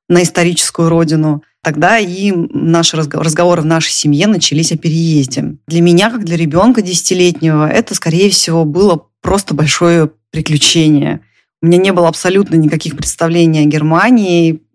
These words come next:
Единственное, что я видела, это моих родственников, которые возвращались в Киргизию или в Россию, привозили нам чемоданы сладостей,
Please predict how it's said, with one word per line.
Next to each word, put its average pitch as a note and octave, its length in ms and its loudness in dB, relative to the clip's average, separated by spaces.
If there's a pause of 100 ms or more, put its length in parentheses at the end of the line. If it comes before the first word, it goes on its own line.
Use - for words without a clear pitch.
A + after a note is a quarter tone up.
Единственное, D#3+ 920 -2
что - 180 -4
я D#3+ 140 0
видела, D3+ 440 -2
это D3+ 440 -2 (100)
моих D#3+ 640 0
родственников, E3 600 0
которые - 260 -6
возвращались D#3+ 760 0
в D3+ 180 -2
Киргизию D3+ 480 -2
или D3 80 0
в D3 40 0
Россию, G#3 420 0
привозили D#3 460 0
нам D3+ 160 2
чемоданы D3+ 440 0
сладостей, C#3+ 640 -4